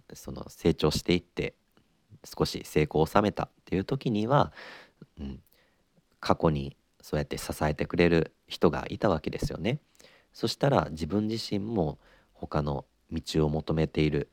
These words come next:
同心を求める人を支えようって、応援しようって思うじゃないですか。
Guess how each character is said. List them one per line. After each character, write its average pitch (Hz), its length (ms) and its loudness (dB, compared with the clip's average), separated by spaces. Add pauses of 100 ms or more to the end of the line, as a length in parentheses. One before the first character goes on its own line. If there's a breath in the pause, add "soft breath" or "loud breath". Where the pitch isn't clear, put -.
同 76 200 -4
心 78 260 -2
を - 20 -2
求 82 260 0
め 85 120 2
る 85 80 0
人 - 240 -2
を 82 280 6 (520 soft breath)
支 - 140 -14 (140)
え 98 100 6
よ 107 140 4
う - 40 -4
っ - 20 -8
て、 - 300 -10
応 87 180 4
援 101 120 2
し - 140 -6
よ 117 100 6
う 120 40 -4
っ - 20 -8
て - 140 -6
思 90 220 -2
う 104 40 0
じ 110 100 -2
ゃ 98 40 2
な 76 100 -2
い 69 60 -6
で 71 80 -12
す - 100 -14
か。 - 200 -12